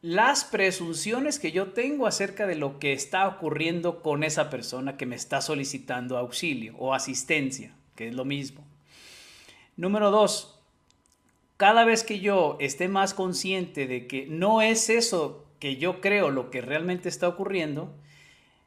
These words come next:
voy a devolverle a la persona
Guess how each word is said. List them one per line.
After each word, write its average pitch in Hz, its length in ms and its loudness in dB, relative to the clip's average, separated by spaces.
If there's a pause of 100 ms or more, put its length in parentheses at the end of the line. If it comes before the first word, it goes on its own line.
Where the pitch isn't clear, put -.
(760)
voy 208 240 2
a 220 80 6
devolverle 220 1120 2 (160)
a 151 120 2
la 196 200 2
persona 190 840 -2